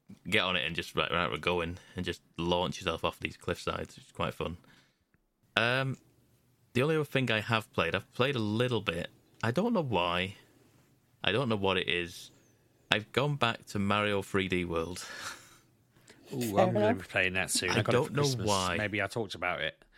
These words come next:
Speaker 1: I, I saw someone streaming it the other day. They were doing four player, sh-, like, co-op, trying to get all the, all the stars and, and the, the hidden, hidden stamps and what have you. And I was like,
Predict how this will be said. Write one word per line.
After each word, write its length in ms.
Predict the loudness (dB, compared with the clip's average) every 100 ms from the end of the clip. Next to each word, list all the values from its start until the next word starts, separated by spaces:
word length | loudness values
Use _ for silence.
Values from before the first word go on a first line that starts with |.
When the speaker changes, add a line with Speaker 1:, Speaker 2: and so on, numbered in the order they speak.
| -20 -20 _ _ _ -2
Speaker 1:
I, 180 | 0 2
I 140 | 0
saw 340 | 0 0 0 0
someone 280 | 0 0 -2
streaming 460 | 0 0 2 0
it 100 | 0
the 100 | 0
other 140 | 0 2
day. 400 | 2 2 -2 -6 0
They 80 |
were 60 | 2
doing 180 | 2 0
four 300 | 2 2 2
player, 320 | 2 2 0
sh-, 260 | -6 -12 -14 _ _
like, 260 | 2 2 0
co-op, 300 | 0 2 0
trying 200 | 0 2
to 60 |
get 200 | 2 0
all 360 | 2 2 2 2
the, 200 | 2 0 -6 _ _ _ _ _ -2
all 160 | 0 0
the 100 | -2
stars 460 | 0 2 2 0
and, 120 | 0 0
and 340 | 2 0 0
the, 200 | 0 0 -4 -14 _ _ _
the 80 | -2
hidden, 460 | 0 0 0 -2 -6
hidden 440 | -4 -2 0 -2 -4
stamps 500 | -2 0 0 -2 -2
and 80 | 0
what 80 | 0
have 160 | 0
you. 80 | -4
And 60 | -6 -10 _ _ _ _ _ -2
I 40 |
was 100 | 0
like, 120 | 0